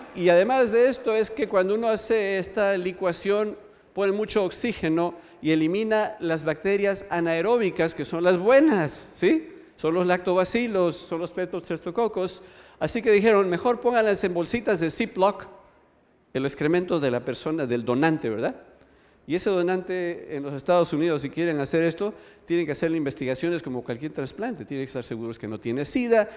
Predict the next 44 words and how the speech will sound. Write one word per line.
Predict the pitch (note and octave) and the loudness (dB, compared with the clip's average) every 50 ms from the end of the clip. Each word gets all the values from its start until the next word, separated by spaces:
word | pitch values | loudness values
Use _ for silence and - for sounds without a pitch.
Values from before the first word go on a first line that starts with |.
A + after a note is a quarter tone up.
| - - - | -18 -16 -8
que | - C#3 | -4 -2
no | C3 C3+ | -2 -2
tiene | C#3 C3+ B2+ B2+ | -2 -2 -2 -2
hepatitis | B2 - A#2+ A#2+ D#3 D3 C#3+ F#3+ F#3+ E3+ - | -2 -2 -4 -2 -4 -4 -4 -6 -8 -4 2
B, | - B3 B3 B3 A#3+ A3+ G#3 - - - - - - | 2 4 6 6 4 2 0 -4 -12 -18 -20 -10 -6
que | - | -4
no | D3 D#3 | -4 -2
tiene | D3+ E3 D#3+ E3 | -2 -2 -2 -2
otras | D#3+ E3 D#3 - - | -2 -2 -4 -4 -4
enfermedades | C3+ A2+ C#3+ B2+ C#3 D3 D#3 D#3 | -4 -4 -4 -2 0 2 0 0
comunicables, | D#3+ - E3 E3 E3 F3+ F3 F3 - C#4+ C4+ C4+ B3+ A#3+ A#3 | -2 -4 -4 -4 -2 -4 0 2 2 2 4 2 2 0 0
¿sí? | - - - - - A3 D4+ D4 - - - - - - _ _ _ _ | 0 -6 -4 0 0 0 0 -2 -6 -12 -20 -20 -20 -20 _ _ _ _
Y | - E3 | -4 -2
entonces | F3 E3+ A3+ G#3+ G#3+ G3 F#3+ | 0 2 4 4 4 4 2
ponen | - - G3 G#3 G#3+ G#3 G3+ G3+ | 0 2 2 4 4 4 2 2
el, | - - | 0 0
el | F3 E3+ E3+ | 2 4 4
excremento | E3+ E3 - F3+ F3+ G3 G3+ G3+ G3 G3 | 2 2 2 0 2 2 2 2 2 0
en | F#3 F3 | 0 2
bolsitas | D#3 D#3+ D#3 G3+ G3 - F#3+ | 0 0 0 0 0 2 2
de | F#3 F3 | 2 2
Ziploc | E3+ - G#3+ G3+ - G3 G#3+ G3+ | 2 0 -2 -2 0 -2 0 0
y | E3+ D#3+ | 0 0
lo | D#3 D#3+ | -2 -2
aplastan, | D#3 - F#3 F#3+ G3 F#3+ - F3 D3+ C3 | -2 2 2 2 2 2 -2 -2 -4 -2
¿sí? | - - E3+ - - - - - | -2 -4 -4 -4 -6 -12 -14 -8
Tantito, | - D3 C#3+ - F#3+ E3+ E3+ - B2+ | -6 -6 -4 -4 -6 -4 -4 -2 -2
¿verdad? | B2 C3 E3+ F3+ | -2 0 0 0
No | E3+ F3 | 0 0
muy | F3+ E3+ E3 | 0 0 -2
fuerte | D3+ - F3+ E3 E3 - | 0 2 0 0 0 -2
para | D3 C#3 C3 B2 B2 | -2 -2 -2 -2 -2
que | B2 B2 A#2+ B2 - - - _ _ _ _ _ _ _ _ | -2 -4 -6 -6 -8 -16 -20 _ _ _ _ _ _ _ _
no | - C#3+ D#3 | -4 -4 -2
se | D3+ - D#3 | 0 -2 0
rompa | C#3+ D#3+ D#3+ D3+ D3 C3+ | 2 2 0 2 2 2
el | B2+ B2 | 2 2
cierre | - - D#3 C#3+ C3+ D3 | 2 0 0 0 0 -2
hermético. | C#3+ E3+ F#3+ E3+ - - A#2 F#2+ - - - - - _ - _ _ - - _ _ _ _ - | 0 2 2 2 2 0 -6 -10 -10 -14 -16 -20 -20 _ -20 _ _ -20 -20 _ _ _ _ -4
Y | F3+ | 0
luego, | G3 A#3 B3+ B3 A3+ A3+ G3+ - D#3 | 4 4 6 6 6 4 2 2 -2
después | F3+ F3 - - G#3+ G#3+ | -2 -2 2 4 4 6
de | G3+ G#3+ | 6 6
esto, | A3+ G#3+ A3 - - A3 G#3+ G#3 G3+ G3+ G3+ F#3+ F#3+ - - - | 4 2 0 0 0 2 4 4 4 4 4 2 0 -4 -8 -14